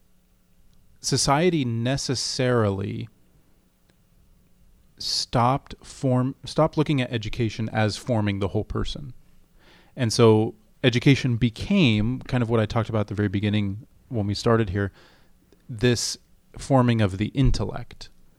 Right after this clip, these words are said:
either just by bestowing knowledge on the following generation or by, you know, if you're particularly woke, telling kids how to think. And so once education is only about thinking and not about forming the whole person,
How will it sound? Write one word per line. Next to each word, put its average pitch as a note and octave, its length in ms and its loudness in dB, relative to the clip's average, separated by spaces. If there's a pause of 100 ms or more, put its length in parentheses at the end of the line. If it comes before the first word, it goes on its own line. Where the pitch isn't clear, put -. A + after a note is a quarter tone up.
(160)
either A2 520 4
just - 260 -2
by G2+ 180 2
bestowing A2 720 2
knowledge F#2+ 400 -2
on F#2+ 100 -4
the F2+ 80 -6
following F#2 340 -4
generation B2 640 -2
or B2+ 460 6 (400)
by, G#2+ 280 4 (400)
you A#2 100 0
know, F#2 260 2
if - 180 -8
you're G2 180 0 (100)
particularly G#2+ 500 -2
woke, F#2+ 320 0
telling G2+ 320 0
kids G2 240 -2
how G#2 340 0
to - 180 -8
think. - 420 -14 (600)
And A#2+ 220 2
so A#2 440 4 (180)
once B2 320 0
education D#3 580 4
is A2+ 100 0
only B2 320 2
about G#2 380 2
thinking A#2 800 -2 (100)
and A2 120 -2
not A2+ 140 2
about A#2 240 0
forming A#2 320 2
the G#2+ 80 0
whole A2 140 2
person, G#2 520 0